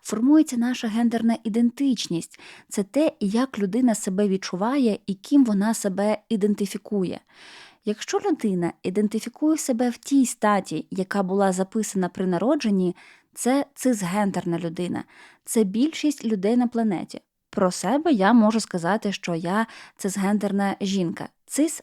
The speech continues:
один. Одна стать і та сама гендерна ідентичність. Бо при народженні моя стать була визначена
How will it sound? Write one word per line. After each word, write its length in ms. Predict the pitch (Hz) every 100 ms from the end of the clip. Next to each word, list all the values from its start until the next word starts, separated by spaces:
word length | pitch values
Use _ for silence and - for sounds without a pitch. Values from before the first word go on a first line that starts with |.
| -
один. 440 | 240 196 185 175 - _ _ _
Одна 300 | 220 196 190
стать 420 | 196 - 339 359 _ _ _ -
і 80 | 294
та 160 | 277
сама 480 | 226 - 240 269 262 -
гендерна 540 | 196 196 202 202 196
ідентичність. 840 | 214 202 202 185 180 - - - _ _ _ - -
Бо 180 | 208 -
при 180 | 190
народженні 600 | 180 175 233 277 294 302 269
моя 240 | 220 190
стать 280 | 190 196 190
була 220 | 170 180
визначена 560 | 175 196 185 - 180